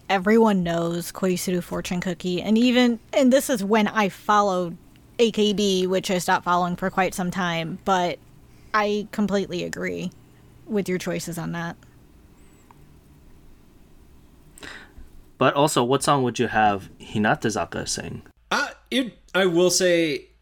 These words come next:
Speaker 3: Kyun would be i-, interesting, <laughs> to say the least. That was their debut song, and, uh, I think in some ways that might have been their most popular, but,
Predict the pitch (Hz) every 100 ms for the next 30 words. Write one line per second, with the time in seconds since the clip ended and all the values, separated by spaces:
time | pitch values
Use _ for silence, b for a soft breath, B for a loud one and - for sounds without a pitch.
0 | _ _ - 240 339 285 196 139 151 143
1 | 127 - - 131 - 117 113 104 - 104
2 | 101 127 - 123 - - 170 104 165 123
3 | 131 - 220 196 403 - - - - -
4 | - _ _ _ _ _ _ _ _ -
5 | 165 185 175 165 190 165 165 160 165 151
6 | 147 170 135 127 127 143 131 - 135 -
7 | 240 330 160 127 - 135 147 113 104 98
8 | 107 113 110 107 107 107 104 104 110 107
9 | 107 107 104 113 113